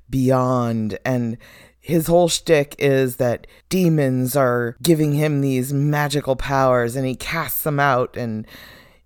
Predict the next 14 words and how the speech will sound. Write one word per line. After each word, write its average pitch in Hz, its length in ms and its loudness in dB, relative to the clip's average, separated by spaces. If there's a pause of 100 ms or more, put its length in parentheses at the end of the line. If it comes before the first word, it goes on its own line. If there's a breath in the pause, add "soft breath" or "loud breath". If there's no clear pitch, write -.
on 131 140 -2
the 110 80 -4
sidewalk 101 680 -6
is 180 140 -2
Sam 170 340 -2
and 165 120 -2
Dean 123 360 -6 (360)
watching 127 480 0
on, 113 400 -2 (380 soft breath)
and 151 200 -4
Dean 175 340 -2
is 170 160 0
just 143 520 -4
disgusted. - 840 -6